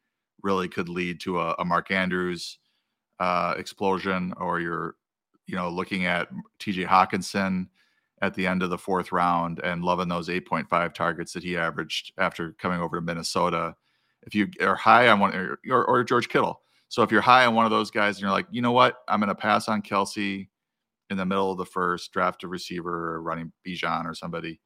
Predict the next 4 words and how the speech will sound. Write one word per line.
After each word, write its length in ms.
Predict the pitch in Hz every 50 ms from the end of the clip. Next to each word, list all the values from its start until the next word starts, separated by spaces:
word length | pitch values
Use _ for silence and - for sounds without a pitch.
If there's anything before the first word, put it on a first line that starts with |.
| _ _ _ _ _ -
or 120 | - 82 -
Eckler, 420 | - 90 - - 82 80 80 80 - _ _ _ _ _ _ _ _ _ _ _ _ -
and, 440 | 92 90 85 82 82 80 80 82 -
uh, 380 | 82 82 80 80 80 80 -